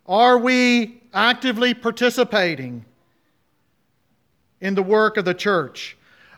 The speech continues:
Are we actively comparing ourselves to a holy God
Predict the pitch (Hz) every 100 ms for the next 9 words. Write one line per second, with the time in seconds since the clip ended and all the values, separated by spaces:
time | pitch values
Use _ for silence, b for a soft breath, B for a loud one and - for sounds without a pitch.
0 | _ 196 254 277 294 285 269 220 254 269
1 | 262 214 247 254 240 - _ _ _ 233
2 | 208 214 254 254 240 214 226 233 - -
3 | 254 226 175 160 - _ _ _ _ _
4 | - 214 180 240 269 240 196 180 170 165